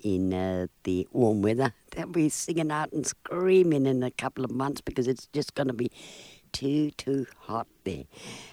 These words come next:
The warmth certainly doesn't stop people here in the Kimberley from going ahead with what they need to do, and that's exactly what's been happening. The Minister for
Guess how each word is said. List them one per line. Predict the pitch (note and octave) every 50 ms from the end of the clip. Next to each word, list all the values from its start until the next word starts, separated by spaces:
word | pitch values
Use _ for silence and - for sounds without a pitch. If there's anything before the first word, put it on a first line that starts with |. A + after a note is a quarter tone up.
| - _ _ _ _ _ _ _ _ _ _ -
The | - A2
warmth | G#2+ B2+ D3 D3 C3+ -
certainly | - - C3 A#2+ - C3 A#2
doesn't | G2+ - G#2+ G#2 F#2+ A2+ A2 A2 G2 -
stop | - - F3+ - -
people | - C3 A#2+ - A#2 G2+
here | G#2 A#2 A2 G#2
in | G#2 F#2+
the | G2+
Kimberley | - - A#2 C3 D3+ D3+ D3 - - - -
from | - - - - A#2 G#2+ G2+ G2+ G2+ G2+ G2 G2 G2 G2 F2+ F2 F#2+ - _ _ _ - - -
going | A#2+ A2+ G#2+ G#2+ G#2
ahead | G#2 F2+ F2 A2 A2 A#2 A2+ F#2+
with | G#2+ G2+ - - - -
what | A2 A2 B2+ D#3 - _
they | - D#3+ D#3 D3
need | D3 C3+ B2 A#2 B2+ C#3 C3+ -
to | - - C#3 D3 D#3 D3 C#3+ B2+
do, | A#2+ A2 B2 C3+ C#3 D#3+ F3 F#3 F#3 E3+ D#3+
and | D3+ C3+ C#3 B2+ A#2
that's | C#3+ C#3+ - - -
exactly | C3+ B2 A2 G#2+ F2 C3+ C3+ C3 _ - C#3 B2+ B2 A#2 G#2 - - - - - - - - - - -
what's | - B2+ A2+ - -
been | - B2 A#2 A2 A2+ G#2+
happening. | F2 E2 A2 A#2 - - - B2+ G#2 G2 F#2 F2+ _ _ - - - - - - - - - - - - - _ _ _ _ _ _ _ - -
The | - A#2+ A#2 A#2 A2+ A2+ A2+ A#2 A2+ - - -
Minister | C#3+ D3+ D#3+ F3 D#3 - - - B2
for | - - - A#2 A2+ G#2+ G#2 G#2+ G#2+ G#2 G#2 G#2 G#2 G2